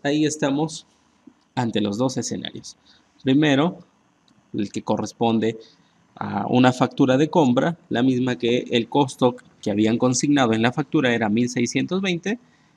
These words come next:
y se emitió una nota de crédito, el mismo proveedor, haciéndonos un descuento de veinte soles a nivel de costo por cada uno de estos productos.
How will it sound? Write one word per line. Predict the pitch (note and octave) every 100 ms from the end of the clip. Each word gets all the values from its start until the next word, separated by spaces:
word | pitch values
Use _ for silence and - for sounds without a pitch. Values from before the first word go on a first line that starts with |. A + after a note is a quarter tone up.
| _ -
y | D#3 E3+ D#3
se | - D3
emitió | C#3+ C3+ - F3+
una | B2+ G2+ G2
nota | G#2 A#2+
de | A#2+ C3
crédito, | D#3 D3+ C#3+ C#3+ D3 - _ -
el | G#2+
mismo | G#2 A2+ A2+
proveedor, | C#3+ D3+ D#3+ D3+ F3 F#3+ _ _ _
haciéndonos | D#3+ D#3+ F3+ E3 D3+ C#3 C3+ D#3+
un | D#3+ D#3 C3
descuento | B2 A#2+ A#2+ - F3 D#3+ C#3+ D3 A3+ - _ _ _ -
de | A2+ A2+
veinte | B2+ C#3 C3+
soles | D3+ E3 C3+ D#3 F3+ - _ -
a |
nivel | G#2 - A2+
de | C#3
costo | E3+ D#3+ - C4+ -
por | - B2
cada | B2 A2+ A2
uno | A2 G#2+ G2+
de | G2+
estos | - G#2+
productos. | - F2 - - - -